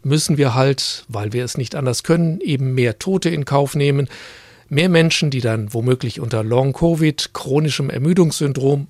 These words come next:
oder anderen Folgen leiden müssen? Ist das der Preis für unsere bundesrepublikanische Wohlfühlrepublik?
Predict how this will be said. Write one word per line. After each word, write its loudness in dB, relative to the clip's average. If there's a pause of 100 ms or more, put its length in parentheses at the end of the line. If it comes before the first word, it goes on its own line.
oder -4
anderen 2
Folgen -2
leiden -2
müssen? -4 (880)
Ist 2
das 0
der 2
Preis 0
für -4
unsere -2 (120)
bundesrepublikanische -2 (140)
Wohlfühlrepublik? -2